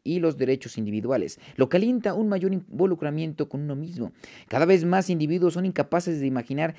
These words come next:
siquiera que otros podrían tener una perspectiva distinta a la suya, que no todos somos idénticos en nuestros deseos o pensamientos. Oponte a esas tendencias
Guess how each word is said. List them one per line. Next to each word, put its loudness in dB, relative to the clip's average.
siquiera 0
que 2
otros 4
podrían -2
tener -2
una -4
perspectiva -4
distinta -4
a -2
la -6
suya, -6
que 2
no 4
todos 0
somos -2
idénticos -2
en -2
nuestros -4
deseos -2
o -12
pensamientos. -6
Oponte 6
a 4
esas 0
tendencias -2